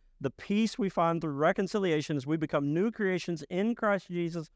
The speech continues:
because of his death and resurrection, as we read in Second Corinthians five, not the fluffy, impossible world peace of beauty pageants. It's not going to happen.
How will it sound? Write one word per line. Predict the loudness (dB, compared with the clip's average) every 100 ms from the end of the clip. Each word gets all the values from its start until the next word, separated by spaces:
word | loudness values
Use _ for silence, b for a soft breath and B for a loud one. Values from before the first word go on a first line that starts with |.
| -20 -6
because | -6 -4 2 4
of | 4 2
his | 4
death | 4 4
and | 2
resurrection, | 0 2 0 0 -2
as | -2
we | 0
read | 2 2
in | 0
Second | -2 -2 -2
Corinthians | -2 -2 -4
five, | -4 -4 -4 -8 _ _ _ _ _ _ _ _ _
not | 0 6 6 6 0 -20 _ -6
the | -6
fluffy, | -2 4 4 4 0 2 2 0 -4 _ _
impossible | 0 0 0 0 2 2 -2 2 4 4 4 2 _ -10
world | -2 4 6 4 2
peace | 2 2 2
of | -2
beauty | 0 0 0
pageants. | -4 -6 -10 -18 -18 -18 _
It's | -6
not | -2 2
going | 2 2
to |
happen. | 2 0 -4